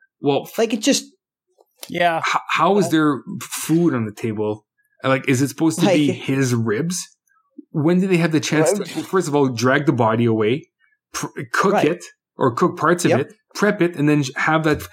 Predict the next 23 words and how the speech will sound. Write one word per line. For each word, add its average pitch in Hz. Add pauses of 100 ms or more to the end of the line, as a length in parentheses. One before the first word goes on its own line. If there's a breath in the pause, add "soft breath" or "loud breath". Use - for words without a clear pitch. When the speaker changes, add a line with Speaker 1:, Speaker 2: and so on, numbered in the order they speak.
(360 loud breath)
Speaker 1:
I 156
think 175
he 131
was 139
just 135
in 120
the 131
table. 175
I 120
don't 170
think 175
the 127
f-, -
the 135
meat 120
was 117
him, 147 (520)
because 143
it, 147
it 156
makes 143
no 127
sense. -